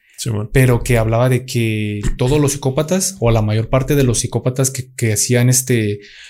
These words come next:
Speaker 2: eh, un montón de, de homicidios en serie, casi, casi, se podría decir que genocidios. Bueno, te habría que analizar cuál es la diferencia entre un, este, un
Speaker 1: Genocidios en mucha
Speaker 2: en
Speaker 1: cantidad,
Speaker 2: masa.
Speaker 1: ¿no?
Speaker 2: Ajá, y pero ¿qué tal si un, un, este,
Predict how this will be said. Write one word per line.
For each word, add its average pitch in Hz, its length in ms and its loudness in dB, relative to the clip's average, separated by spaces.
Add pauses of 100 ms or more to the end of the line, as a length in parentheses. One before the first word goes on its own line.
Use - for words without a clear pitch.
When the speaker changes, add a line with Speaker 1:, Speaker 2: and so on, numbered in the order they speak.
(220)
Speaker 2:
eh, 120 160 2 (120)
un 143 260 8
montón 131 420 6
de, 123 400 4
de 110 180 2
homicidios 107 440 0
en 113 160 0
serie, 131 300 0
casi, 131 220 0
casi, 123 520 0
se - 120 -4
podría 123 180 2
decir 156 140 -2
que 147 60 -6
genocidios. 147 580 0 (960)
Bueno, 110 240 0
te 110 60 -4
habría 113 200 2
que 131 100 0
analizar 120 300 4
cuál 127 120 2
es 123 40 4
la 117 40 2
diferencia 113 300 0
entre 117 180 0
un, 110 320 -2
este, 110 300 -2
un 101 80 -4
Speaker 1:
Genocidios 120 540 4
en 123 220 2
mucha 107 340 0
Speaker 2:
en 120 80 6
Speaker 1:
cantidad, 117 180 4
Speaker 2:
masa. 110 200 4
Speaker 1:
¿no? 120 200 -2
Speaker 2:
Ajá, 120 260 2
y 117 60 2
pero 120 200 2
¿qué 123 120 0
tal 123 120 2
si 127 140 2
un, 127 300 4
un, 127 240 4
este, 113 560 0